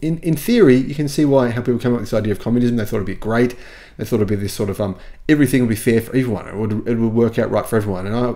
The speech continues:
remember when I was at university, at college, and I found this, uh,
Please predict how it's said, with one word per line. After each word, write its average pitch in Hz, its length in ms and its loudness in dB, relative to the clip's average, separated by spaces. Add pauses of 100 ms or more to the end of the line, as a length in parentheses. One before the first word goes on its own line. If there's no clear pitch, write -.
remember 127 240 2
when 113 160 2
I - 20 0
was 98 140 -2
at - 60 -6
university, 107 420 -2
at - 80 -8
college, 113 320 0
and 104 100 -2
I 101 80 -4
found 104 220 -4
this, 95 120 -8
uh, 104 160 -4